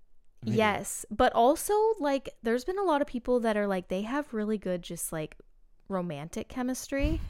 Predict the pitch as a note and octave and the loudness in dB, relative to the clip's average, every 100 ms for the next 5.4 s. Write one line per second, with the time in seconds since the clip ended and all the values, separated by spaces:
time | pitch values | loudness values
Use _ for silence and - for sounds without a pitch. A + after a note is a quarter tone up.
0 | - - - - - - - - B3+ B3 | -8 -8 -12 -14 -20 -20 -20 0 4 6
1 | B3 B3 - - - - - - - - | 6 4 0 -8 -20 -20 -20 -20 -20 -20
2 | _ _ _ - - - C4 C#4 - - | _ _ _ -14 -12 0 2 4 0 -2
3 | A#3+ D#4+ F4 - _ _ _ - A3 C#4+ | 0 2 2 -2 _ _ _ 0 4 4
4 | D4+ - - - G#3 A3 A3 F#3 F#3+ - | 2 -4 -12 -2 0 0 0 -4 -6 -14
5 | - - F3+ - | -12 -10 -8 -10